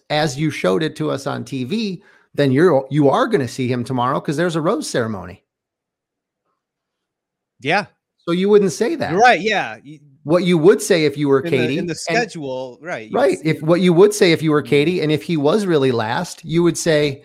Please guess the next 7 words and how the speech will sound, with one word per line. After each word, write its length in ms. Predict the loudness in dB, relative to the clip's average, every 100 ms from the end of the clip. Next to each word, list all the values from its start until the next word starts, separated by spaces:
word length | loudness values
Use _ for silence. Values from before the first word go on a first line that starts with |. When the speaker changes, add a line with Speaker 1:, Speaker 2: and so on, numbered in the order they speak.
| _ _
Speaker 1:
"Greg, 280 | -6 -4 -2
it's 140 | -2 0
okay. 520 | -2 0 -2 -4 -8 -20 -8
The 120 | -2
rose 260 | 2 2 0
ceremony's 520 | -2 0 -2 -4 -4
tomorrow. 500 | -2 0 0 -4 -8